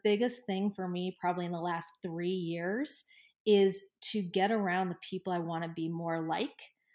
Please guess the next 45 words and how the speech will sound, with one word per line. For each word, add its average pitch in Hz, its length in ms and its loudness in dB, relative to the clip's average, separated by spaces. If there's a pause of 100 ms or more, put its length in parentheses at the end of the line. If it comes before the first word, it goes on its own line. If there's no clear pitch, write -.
(140)
to 220 140 0
get 202 220 2
around 196 240 2
the 185 80 -2
people 196 460 -4
I 185 140 0
know 180 420 0
share 185 420 0
that 180 260 0
feeling 185 340 -2
that 180 120 -2
we're 170 120 -4
gonna 165 180 -6
lift 175 260 -4
each 170 200 -6
other 156 320 -4
up, 208 180 4 (400)
not - 180 0
tear 185 220 -2
each 165 180 -6
other 165 320 -4
down. 208 440 4 (220)
And 185 320 0
so 190 320 0
I 196 140 2
have 214 160 2 (460)
been 202 140 4
able 196 220 4
to 170 100 -2 (100)
build 202 220 2
a 180 60 0
community 180 840 0 (260)
of 185 200 -2
people 190 380 -2
around 180 520 0
me 170 400 -4 (120)
that 185 400 2
are 196 180 2
all 214 220 8
right 208 340 4
with 185 180 0 (200)
big 214 240 8
auda-, 190 400 2
uh, 190 100 2 (160)
audacious 185 580 2